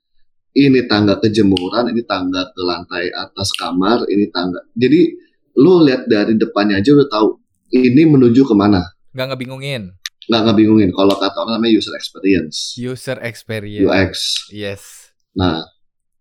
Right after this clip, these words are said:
Speaker 1: itu yang, itu kalau gua, gua coba paduin antara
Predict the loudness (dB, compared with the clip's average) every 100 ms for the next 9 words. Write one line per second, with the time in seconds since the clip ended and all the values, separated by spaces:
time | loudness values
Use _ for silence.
0 | _ -2 0 4 4 4 2 -2 -2 -4
1 | -4 -6 -2 -2 -4 -6 -2 0 0 0
2 | 0 0 -2 -4 -4 -4 0 2 2 0
3 | -4 -8 -6 -4 -6 -10